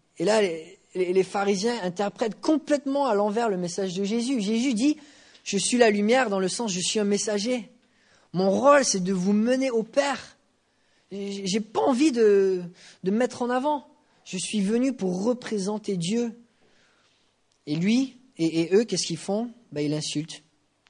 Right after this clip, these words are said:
Ils l'accusent de, de se glorifier. Et Jésus de répondre, « Bah ouais, mais moi je fais partie du plan de Dieu. Et je fais confiance dans ce plan de Dieu.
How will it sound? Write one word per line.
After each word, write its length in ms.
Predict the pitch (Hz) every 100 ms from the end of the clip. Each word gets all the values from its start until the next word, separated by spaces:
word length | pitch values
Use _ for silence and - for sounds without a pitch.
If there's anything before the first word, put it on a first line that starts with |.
| _ _ -
Ils 80 | 165
l'accusent 640 | 185 180 - 240 170 135
de, 360 | 147 151 151 143
de 100 | 147
se 120 | 160
glorifier. 580 | 170 190 190 175 165 175 - _ _ _ _ _ _ _ _ _ _ _ _ _ _ -
Et 100 | 151
Jésus 300 | 156 185 202
de 80 | 202
répondre, « 560 | 175 175 220 196 135 139 _ _ _ _ _ _ _ _ _ _
Bah 160 | 127 151
ouais, 120 | 202
mais 260 | 156 139 135 135 _ _ _ _ -
moi 60 |
je 60 | 170
fais 120 | 160
partie 260 | 165 156 160
du 140 | 147
plan 160 | - 151
de 100 | 160
Dieu. 240 | 196 285 - _ _ _ _ _ _ _ _ _ _
Et 60 | 143
je 100 | 143
fais 160 | 143 180
confiance 560 | - 185 175 226 226
dans 120 | 180
ce 120 | 170 151
plan 220 | - 170
de 60 |
Dieu. 220 | 170 269